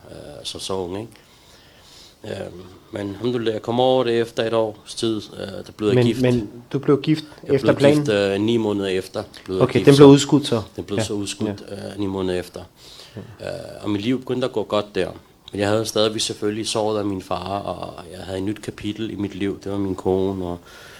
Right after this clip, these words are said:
Speaker 1: alt begyndte at gå godt. Men selvfølgelig inderst inde, jeg manglede noget i min krø-, mi-, mi-, i mit liv.
Speaker 2: Mm.
Speaker 1: Øhm, der, det er sjælen, der hungrer efter et eller andet.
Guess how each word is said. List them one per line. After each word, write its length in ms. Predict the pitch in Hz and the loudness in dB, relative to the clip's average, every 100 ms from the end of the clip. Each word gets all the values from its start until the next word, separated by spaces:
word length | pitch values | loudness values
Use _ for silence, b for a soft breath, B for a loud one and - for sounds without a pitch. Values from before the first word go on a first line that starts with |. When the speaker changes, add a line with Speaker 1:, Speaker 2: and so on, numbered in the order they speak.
| b b b _ _ | b b b _ _
Speaker 1:
alt 200 | 120 110 | 0 0
begyndte 300 | - 92 95 | -8 -10 -10
at 60 | 104 | -4
gå 120 | 98 | -4
godt. 280 | 95 90 95 | -2 -4 -2
Men 80 | 98 | -2
selvfølgelig 480 | 113 - 120 123 | -4 0 0 2
inderst 280 | 113 120 110 | 2 2 2
inde, 160 | 107 104 | 0 2
jeg 100 | 104 | 2
manglede 360 | 98 104 110 110 | 2 2 4 4
noget 240 | 95 98 | 4 2
i 80 | 101 | 0
min 180 | 98 92 | -2 -2
krø-, 260 | - 92 | -4 -6
mi-, 220 | - 101 95 | -4 -4 -4
mi-, 400 | 98 90 - - | -6 -8 -12 -6
i 40 | 101 | 0
mit 200 | 98 101 | 0 2
liv. 180 | 104 | 0
Speaker 2:
Mm. 220 | 87 98 95 | 0 -4 -6
Speaker 1:
Øhm, 480 | 90 90 120 165 - - - - | -10 -12 -14 -16 -20 -20 -20 -20
der, 260 | - 147 117 | -12 -8 -8
det 140 | - 113 | -4 -2
er 40 | |
sjælen, 400 | - 131 117 117 | 2 2 2 0
der 100 | 113 | 0
hungrer 380 | 101 104 107 107 | 2 2 2 -2
efter 300 | 104 95 110 | -4 -4 -6
et 100 | 104 | -6
eller 140 | 95 | -8
andet. 180 | 90 92 | -10 -14